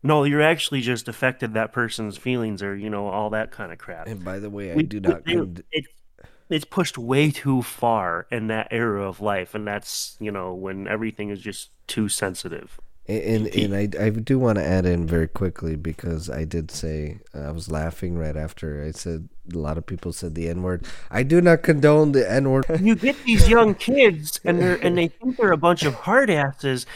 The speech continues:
Speaker 1: They can't
Speaker 2: Yeah.
Speaker 1: see you. They can't touch you. They're gonna talk
Speaker 2: Uh-huh.
Speaker 1: all the shit they can.
Speaker 2: Yeah,
Speaker 1: But I
Speaker 2: so
Speaker 1: guarantee if that person that just got called the N-word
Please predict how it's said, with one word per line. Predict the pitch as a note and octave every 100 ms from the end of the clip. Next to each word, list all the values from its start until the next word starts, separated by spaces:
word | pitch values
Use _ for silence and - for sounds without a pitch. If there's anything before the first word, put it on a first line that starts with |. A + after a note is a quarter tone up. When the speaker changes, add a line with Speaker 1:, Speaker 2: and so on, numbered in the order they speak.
| - -
Speaker 1:
They | F3
can't | A3 - C#4 B3
Speaker 2:
Yeah. |
Speaker 1:
see | E2+ B3+ B3+
you. | F3+ E3 E3+
They | F#3
can't | G3 A3+ G#3+ F3+
touch | G#3 B3+ -
you. | E3+ D3 - - -
They're | G3+
gonna | B3 D#3+
talk | G#2+ - F3
Speaker 2:
Uh-huh. | F#3
Speaker 1:
all | D#3
the | A#2+
shit | A#2 - E3 -
they | C3
can. | A2+ - G3+ D3+ F#2 - G#2
Speaker 2:
Yeah, | G2+
Speaker 1:
But | D#3+
I | E3 D#3
Speaker 2:
so |
Speaker 1:
guarantee | D#3 A3+ G#3+ F#3+ - A#3 F#3+ D3+ _ _ -
if | E3 -
that | D#3 -
person | - G#3 G#3+ G3 D#3
that | D3 - B2
just | D#3 G#3+ -
got | G3+ -
called | - - F#3+ E3+
the | C3+ B2 -
N-word | G3+ F3+ A2+ G#2 G#2